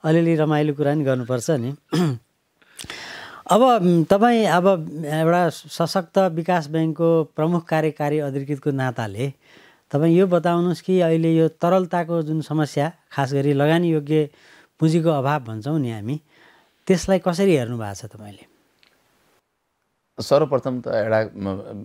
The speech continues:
Speaker 2: एकदमै natural प्रश्न के हुनसक्छ भन्दाखेरि जुन तरलताको स-, समस्या आइराखेको छ, एकदमै दिनरात हामीले
Speaker 1: हुँ।
Speaker 2: पत्र पत्रिका नि पढिराखेका छौँ, होइन? अ, मैले पनि कति ठाउँमा भनेको छु यो कुरो।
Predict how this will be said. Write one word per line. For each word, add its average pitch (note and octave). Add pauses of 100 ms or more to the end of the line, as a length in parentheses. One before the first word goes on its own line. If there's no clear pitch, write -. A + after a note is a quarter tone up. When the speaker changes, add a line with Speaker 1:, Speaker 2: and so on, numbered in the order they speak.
(140)
Speaker 2:
एकदमै B2
natural A2+
प्रश्न G#2
के A2
हुनसक्छ F#2+
भन्दाखेरि G#2
जुन A2
तरलताको G2+
स-, - (140)
समस्या G2
आइराखेको F2+
छ, -
एकदमै B2
दिनरात G#2+
हामीले G#2+ (500)
Speaker 1:
हुँ। A2
Speaker 2:
पत्र G#2
पत्रिका G2+
नि G#2+
पढिराखेका G2+
छौँ, G2+
होइन? F2+
अ, A#2+
मैले G2+
पनि G#2+
कति A2
ठाउँमा G#2+
भनेको G2
छु G2
यो F#2
कुरो। G2